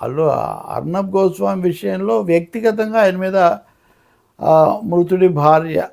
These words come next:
ఫిర్యాదు చేశారు. జరిగింది ఏంటి అనేది వేరే కేసు, నేను నిన్న చెప్పాను అది.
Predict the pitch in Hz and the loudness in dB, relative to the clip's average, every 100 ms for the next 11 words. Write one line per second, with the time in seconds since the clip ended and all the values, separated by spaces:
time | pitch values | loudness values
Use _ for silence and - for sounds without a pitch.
0 | _ 180 190 220 208 - 156 - - - | _ -2 0 2 0 0 -4 -4 -8 -10
1 | - _ 107 113 113 160 185 185 190 185 | -18 _ -10 -6 -2 0 0 2 4 4
2 | 175 185 180 185 196 180 170 170 156 156 | 2 -2 -4 -4 -4 0 0 0 -2 -2
3 | 156 147 139 135 135 135 131 143 - 175 | -2 -4 -12 -10 -12 -12 -10 -10 -6 -4
4 | 147 123 117 202 | -4 -6 -12 -14